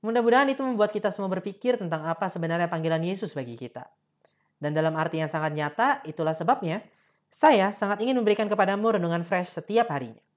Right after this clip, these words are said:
Sebuah ayat Alkitab yang luar biasa dan juga kata-kata inspirasi, harapan, dan motivasi untuk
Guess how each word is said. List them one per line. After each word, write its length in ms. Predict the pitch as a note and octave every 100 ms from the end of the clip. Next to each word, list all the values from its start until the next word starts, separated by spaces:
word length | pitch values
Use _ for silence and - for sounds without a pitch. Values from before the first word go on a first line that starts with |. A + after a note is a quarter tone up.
| _ _ _ _
Sebuah 380 | - F3 F#3+ F#3+
ayat 40 | F3+
Alkitab 340 | F3+ F#3 G#3 G3+
yang 160 | F#3 G3
luar 240 | D#4 C4
biasa 320 | D3+ C3+ G3
dan 160 | G3+ F#3+
juga 240 | G#3 A3
kata-kata 400 | G#3 G3+ G3+ G3+
inspirasi, 640 | C4+ D4 C#4+ D3+ - A3+ - _ _ -
harapan, 400 | G3 G#3+ G#3+ G3+
dan 160 | E3
motivasi 720 | F3 B3 D4 D3 - G3 C#4+ - _ _ -
untuk 160 | C4